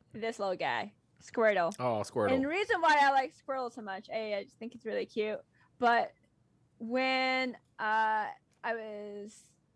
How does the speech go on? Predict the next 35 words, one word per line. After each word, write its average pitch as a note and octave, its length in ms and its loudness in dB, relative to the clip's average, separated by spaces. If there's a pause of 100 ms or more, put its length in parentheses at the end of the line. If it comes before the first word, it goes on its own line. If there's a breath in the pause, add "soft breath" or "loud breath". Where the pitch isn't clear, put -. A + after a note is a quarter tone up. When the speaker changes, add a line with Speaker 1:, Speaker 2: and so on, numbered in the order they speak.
Speaker 1:
a B3 60 -14
little D#4 220 -10
bit F#4 100 -8
younger A#3+ 300 -4
and B3 80 -2
had A3+ 100 0
a - 20 -4
little G#3+ 160 -8
bit A3 60 -10
more G#3 120 -2
free A3 200 -4
time, G#3+ 380 -2
I G#3+ 100 0
was G#3 200 -4
in A#3 100 -6
a A#3 80 -2
lot D4 260 4
more D4 180 2
D B3+ 260 -6
and A#3+ 100 -4
D A3+ 200 -8
games. C3 580 -6 (200)
Uh, F#3+ 520 2
probably B3+ 340 2
the A#3 200 -4
last G#3 440 -6
D B3+ 120 -6
and A#3 100 -6
D A#3 140 -4
game G#3 460 -4
campaign G#3+ 480 -6
I G3 80 -4
was G3 160 -6
in F#3 280 -8
before G#3+ 720 0